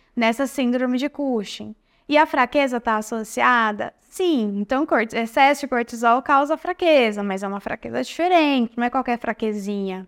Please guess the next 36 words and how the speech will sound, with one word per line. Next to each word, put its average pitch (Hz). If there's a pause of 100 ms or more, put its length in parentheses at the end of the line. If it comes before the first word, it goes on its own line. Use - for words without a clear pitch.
(120)
O 240
excesso 277
de -
cortisol 240
causa 269
obesidade, 226
dificulta 269
o 247
emagrecimento? 226
Sim, 302
mas 226
não 254
é 269
qualquer 269
obesidade. 202 (400)
Então, 233
é 233
uma 262
verdade 240
e 294
um 339
mito 269
ao 214
mesmo 208
tempo. 190
A 196
gente 208
sabe 269
que 240
o 240
excesso 226
de -
cortisol 220
causa 220
essas 269
coisas, 330